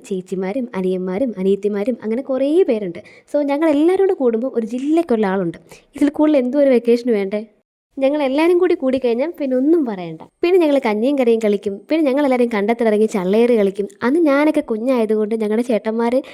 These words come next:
ചള്ള എറിഞ്ഞ് എന്നെയൊക്കെ പൊതിയും. അപ്പോൾ ആ ലുക്ക് കണ്ടുകൊണ്ട് എൻ്റെ അമ്മ, അമ്മയെന്ന് ഭയങ്കര ടെററാണ് ഗൈസ്. അമ്മ ഒരു വടിയൊക്കെ വെട്ടിക്കൊണ്ട് അടിക്കാനായിട്ട് ഓടി വരുമ്പം ഞാനും ഞങ്ങളെല്ലാവരും കൂടി ഓടിപ്പോയി കുളത്തിൽ പോയി ചാടി ഉള്ള ചള്ളയെല്ലാം കഴുകിക്കളഞ്ഞ് നേരെ വീട്ടിലോട്ട് ഒറ്റ ഓട്ടമാണ്. പിന്നെ ഞങ്ങൾ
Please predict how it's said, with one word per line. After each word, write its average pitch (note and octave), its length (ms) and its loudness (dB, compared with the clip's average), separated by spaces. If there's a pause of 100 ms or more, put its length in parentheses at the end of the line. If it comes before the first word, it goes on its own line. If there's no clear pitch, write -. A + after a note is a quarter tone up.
(320)
ചള്ള A3+ 200 2 (160)
എറിഞ്ഞ് A#3+ 300 2
എന്നെയൊക്കെ A#3+ 420 -4
പൊതിയും. F#3+ 340 -4 (220)
അപ്പോൾ G#3+ 180 -10 (120)
ആ - 20 0 (100)
ലുക്ക് C4+ 280 -2
കണ്ടുകൊണ്ട് B3 280 -2
എൻ്റെ A3+ 200 -4
അമ്മ, G#3 220 -6 (460)
അമ്മയെന്ന് C4 400 2
ഭയങ്കര A#3+ 360 -6 (100)
ടെററാണ് G3+ 420 -8
ഗൈസ്. E3 220 -14 (200)
അമ്മ A3+ 120 -2 (100)
ഒരു B3+ 160 -2
വടിയൊക്കെ A3 400 0
വെട്ടിക്കൊണ്ട് G3+ 400 -2
അടിക്കാനായിട്ട് A3 460 -4
ഓടി G3 100 -2
വരുമ്പം F#3 240 -6 (180)
ഞാനും F#3 360 -2
ഞങ്ങളെല്ലാവരും A3 580 2
കൂടി A3 160 0 (140)
ഓടിപ്പോയി G3 420 -6 (280)
കുളത്തിൽ G#3 340 0
പോയി G3 160 0
ചാടി F#3+ 280 -4 (320)
ഉള്ള G3 200 0
ചള്ളയെല്ലാം G#3 460 0
കഴുകിക്കളഞ്ഞ് F#3+ 500 -4
നേരെ G#3+ 360 -4
വീട്ടിലോട്ട് G#3+ 300 0
ഒറ്റ - 320 -8
ഓട്ടമാണ്. A#3+ 400 -10 (600)
പിന്നെ E4+ 240 4
ഞങ്ങൾ C#4 180 0